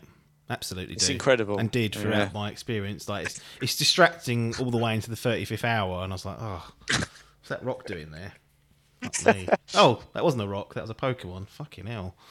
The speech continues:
Speaker 2: So, I guess getting away from that, do you wanna talk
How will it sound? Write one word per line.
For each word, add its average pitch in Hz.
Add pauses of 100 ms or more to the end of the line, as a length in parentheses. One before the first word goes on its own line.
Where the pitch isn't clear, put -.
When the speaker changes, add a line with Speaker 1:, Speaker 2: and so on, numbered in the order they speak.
(1000)
Speaker 2:
So, 139 (420)
I 139
guess 160
getting 123
away 117
from 110
that, 104
do 131
you 127
wanna 135
talk -